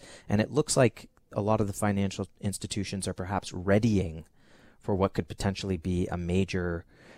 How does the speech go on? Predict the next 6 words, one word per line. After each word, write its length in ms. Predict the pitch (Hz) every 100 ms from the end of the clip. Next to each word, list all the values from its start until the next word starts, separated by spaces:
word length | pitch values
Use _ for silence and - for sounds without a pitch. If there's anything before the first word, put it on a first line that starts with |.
| - -
uh, 140 | 90 85
breakdown 760 | - 95 110 - 85 82 85 -
in 320 | 92 87 87
the 380 | - 87 85 87
financial 500 | - 90 87 113 80
system. 420 | - - - -